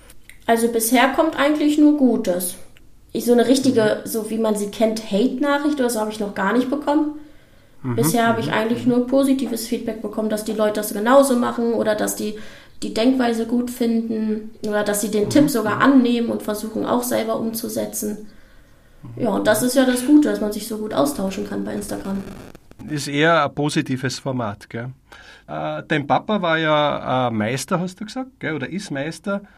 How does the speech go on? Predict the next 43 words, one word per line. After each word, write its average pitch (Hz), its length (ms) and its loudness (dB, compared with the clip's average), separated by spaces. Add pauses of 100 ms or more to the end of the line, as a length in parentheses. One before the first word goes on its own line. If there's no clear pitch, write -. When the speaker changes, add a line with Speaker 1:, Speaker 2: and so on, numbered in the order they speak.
Speaker 2:
War 131 220 -2
das 185 180 0
auch 156 160 0
der 123 200 -2
Wunsch 214 640 0
deines 135 320 -2
Papas, - 800 -6 (260)
dass 135 200 -2
du 151 100 -2
Anlagenmechanikerin 180 1400 -4
wirst? 202 380 -6
Oder 160 580 -6
hast 135 180 -6
du 156 60 -2
gesagt, - 260 -2
„Papa, 123 240 0
das - 500 -6
will 139 140 2
ich 117 100 2
auch“, 113 320 -2
ja? 113 160 -10 (320)
Speaker 1:
Also 220 220 4
es 233 180 0
war 220 140 4
sie, 240 220 4
nie 254 480 6
so, 247 240 2
dass 247 200 2
er 226 120 -2
mich 226 160 -4
dazu 208 260 -6
gedrängt 254 500 2
hat. - 240 -4 (280)
Ich - 120 -8
glaub, 214 240 0
er 196 120 -6
hatte 220 200 -4
nicht 226 180 -2
mal 220 80 0
drüber 202 240 -4
nachgedacht, 226 540 -2
dass 214 160 -6
es - 300 -10